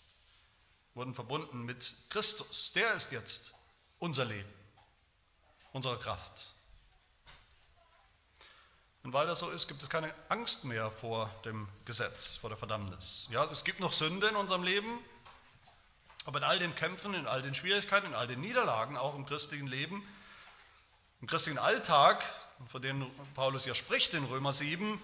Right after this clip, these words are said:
direkt danach, der allererste Vers von Römer acht lautet wie? „So gibt es jetzt keine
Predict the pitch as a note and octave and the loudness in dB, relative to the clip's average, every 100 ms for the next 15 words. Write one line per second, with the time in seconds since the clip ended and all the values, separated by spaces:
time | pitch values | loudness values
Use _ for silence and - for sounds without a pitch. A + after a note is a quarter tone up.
0 | - - - D3 F#3+ B3+ A3+ A3+ A#3+ C4+ | -12 -20 -8 2 4 4 6 10 10 10
1 | - F#3+ A#3 A3+ G#3+ - - G#3 A3 A#3 | 8 8 10 10 10 6 2 6 6 6
2 | - F3+ D#3+ F3 E3+ A#3 A3+ - - - | 4 2 2 6 8 8 6 0 0 0
3 | C#3+ D3+ E3 C#3 F#3+ B3 C#4 - - - | 4 4 2 -2 2 2 2 -4 -18 -20
4 | - - - - - - F3+ F#3+ A3+ A3 | -20 -20 -20 -20 -12 0 2 4 4 2
5 | G#3 - G3 G3 - - G3+ C4+ C4+ F#3 | 2 4 6 4 2 8 10 10 8 4